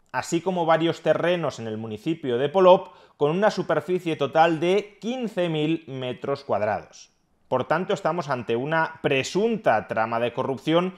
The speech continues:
originada dentro del gobierno de España, dentro del gobierno pesoe Unidas Podemos, y que tiene ramificaciones hacia el Ministerio de Transportes, hacia el Ministerio del Interior,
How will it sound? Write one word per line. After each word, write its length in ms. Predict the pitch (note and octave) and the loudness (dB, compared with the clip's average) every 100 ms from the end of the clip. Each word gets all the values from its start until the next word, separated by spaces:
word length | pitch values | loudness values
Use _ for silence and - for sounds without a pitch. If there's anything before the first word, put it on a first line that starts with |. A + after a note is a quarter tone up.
| - | -10
originada 680 | - A#2+ A#2 B2+ D#3+ G3+ C#3+ | -6 -4 -4 -2 2 4 4
dentro 400 | A2 D#3 G3 D#3+ | 4 0 0 2
del 120 | B2 | 2
gobierno 400 | G#2 G#2 B2+ B2 | 0 0 -2 -2
de 40 | G#2 | -6
España, 640 | - F#3 F#3+ C3+ C#3 D#3+ | -2 0 0 0 -2 -4
dentro 400 | G#2+ B2 D#3 D3 | -4 -6 -2 -2
del 140 | B2 | -2
gobierno 580 | G#2+ G#2+ C3 D#3 C3 G2 | -2 -2 -2 -2 -4 -8
pesoe 540 | G#2 - D3 F3 C3+ - | -8 -6 -2 0 0 -2
Unidas 560 | A2 A2+ D3 F3+ B2+ - | -8 -6 -4 0 0 0
Podemos, 580 | A#2 D3 G#3 D#3+ G3 - - - - - - | -2 2 2 2 0 -4 -20 -20 -20 -20 -10
y 140 | G3+ | -2
que 140 | B3+ | 0
tiene 340 | - E3 D#3+ F#3+ | 2 0 4 4
ramificaciones 1120 | D#3+ A2+ G#2+ G#2 G#2+ C3 F#3+ D#3+ D#3+ F#3+ - | 4 0 -6 -6 -2 4 4 4 0 -2 -6
hacia 320 | - G2 - G2 | -4 -4 0 -2
el 80 | |
Ministerio 460 | F#2+ F#2 F2+ A2+ A2 | -2 -6 -6 -2 0
de 100 | G#2+ | 0
Transportes, 880 | A2 A2+ - F3 D#3 - D3 D#3+ - | -2 -6 4 4 4 2 2 2 -2
hacia 240 | A2 - G2+ | -6 -2 -4
el 80 | |
Ministerio 500 | F#2+ G2 F#2 B2+ B2 | -4 -8 -8 -6 -4
del 100 | G#2+ | -2
Interior, 580 | G2 F#2 A#2 E3 E3 E3 | -4 -4 0 4 4 4